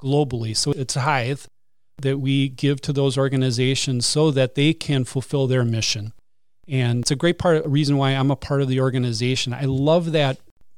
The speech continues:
both local and global component to what we do. And again, it's just another aspect to Habitat that not a lot of people know about. But you know what? If, if folks are interested in international travel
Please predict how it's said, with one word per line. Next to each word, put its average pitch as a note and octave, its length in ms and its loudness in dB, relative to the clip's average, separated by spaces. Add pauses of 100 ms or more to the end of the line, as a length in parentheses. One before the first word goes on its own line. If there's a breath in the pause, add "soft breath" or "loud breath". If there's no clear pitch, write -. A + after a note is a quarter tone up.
both C3 240 -2
local D3 540 0
and B2+ 240 -2
global C3 520 0
component B2 640 -4
to - 120 -10
what A#2+ 200 -4
we A#2+ 160 -10
do. G#2 340 -12 (460)
And B2 260 -2
again, C3+ 360 0
it's A#2+ 160 -2
just C3 180 -4
another C3 420 0
aspect C3 580 -2
to C#3 100 -2
Habitat B2+ 600 -2
that B2 160 -6 (720)
not D#3+ 320 -2
a F3+ 40 2
lot E3+ 140 4
of E3 60 0
people E3+ 240 0
know C3+ 180 4
about. G#3 340 0 (200)
But D3+ 100 -2
you E3 100 0
know D#3 120 4
what? E3 120 4
If, D3 220 -4
if C3 160 -10
folks - 340 -4
are C#3 200 -2
interested D3+ 640 -2
in C3 380 -2 (280)
international D#3 560 2
travel D3 720 0